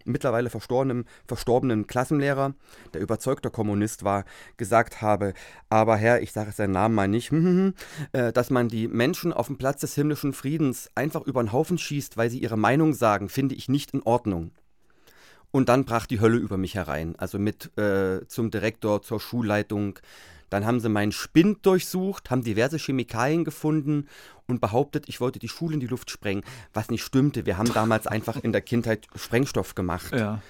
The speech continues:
Speaker 1: Das ist so das andere Thema, ne? Musik versus Chemie, das waren so die
Speaker 2: Mhm.
Speaker 1: beiden Sachen. Da haben Matthias und ich auch viele Gesprächsthemen. Er hat auch so ein tolles T-Shirt mit dem Periodensystem und alles und das finde ich so toll.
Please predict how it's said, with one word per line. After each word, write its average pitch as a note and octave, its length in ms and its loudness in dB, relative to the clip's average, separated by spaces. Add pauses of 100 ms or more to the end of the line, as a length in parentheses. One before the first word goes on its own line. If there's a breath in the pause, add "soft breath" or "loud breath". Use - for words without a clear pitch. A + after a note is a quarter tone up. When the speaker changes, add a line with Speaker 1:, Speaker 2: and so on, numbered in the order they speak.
(180 soft breath)
Speaker 1:
Das D3+ 120 -4
ist D3+ 100 -10
so D3+ 80 2
das - 140 6
andere C#3+ 280 8
Thema, A#2 320 6
ne? D3 160 4
Musik C#3+ 480 2
versus C3 360 2
Chemie, D3+ 400 2
das B2 180 -4
waren B2 180 2
so C3 80 -4
die B2 100 2
Speaker 2:
Mhm. A2+ 60 4
Speaker 1:
beiden A2+ 240 2
Sachen. B2+ 340 0 (440 soft breath)
Da A2 120 0
haben A#2+ 140 4
Matthias A#2 360 2
und B2 80 0
ich - 160 -4
auch G#2+ 80 -2
viele A#2 240 -4
Gesprächsthemen. G#2 840 -2 (720 loud breath)
Er A2+ 100 0
hat C3+ 120 6
auch B2+ 60 4
so C3 100 0
ein A#2+ 100 4
tolles B2 280 0
T-Shirt C3+ 400 0
mit A#2 180 0
dem A2+ 100 -2
Periodensystem A2+ 880 0
und - 120 0
alles A2 260 0
und - 80 -4
das - 80 -10
finde B2 180 0
ich G#2 60 -8
so A2+ 120 -4
toll. G#2 280 0